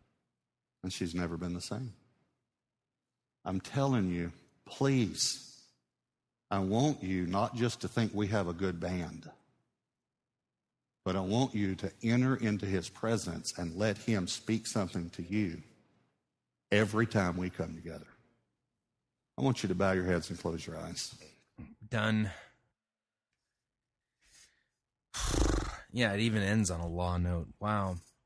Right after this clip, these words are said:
Speaker 2: Self-righteousness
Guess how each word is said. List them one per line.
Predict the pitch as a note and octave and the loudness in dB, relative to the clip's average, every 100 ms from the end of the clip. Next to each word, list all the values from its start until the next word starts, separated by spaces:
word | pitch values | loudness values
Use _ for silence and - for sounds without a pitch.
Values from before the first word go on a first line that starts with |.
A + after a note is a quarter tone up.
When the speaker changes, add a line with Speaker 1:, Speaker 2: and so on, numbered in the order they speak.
| _ _ _ _ _ _ _ _ _ _ _ - | _ _ _ _ _ _ _ _ _ _ _ -2
Speaker 2:
Self-righteousness | - - D#3 F#3 G3 - C3 C#3 D#3 - D3 C#3 - B2+ B2+ - - - - | 8 10 10 4 -2 -4 4 4 4 4 4 4 4 4 4 4 4 2 0